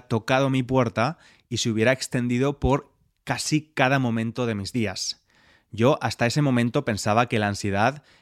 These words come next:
era una excusa, un cuento chino que la gente usaba para no ir al trabajo cuando estaban un poco nerviosos.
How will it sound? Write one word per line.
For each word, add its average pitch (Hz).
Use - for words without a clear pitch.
era 113
una 113
excusa, 143
un 120
cuento 131
chino 147
que 117
la 107
gente 110
usaba 117
para 92
no 104
ir 127
al 139
trabajo 120
cuando 95
estaban 101
un 117
poco -
nerviosos. 92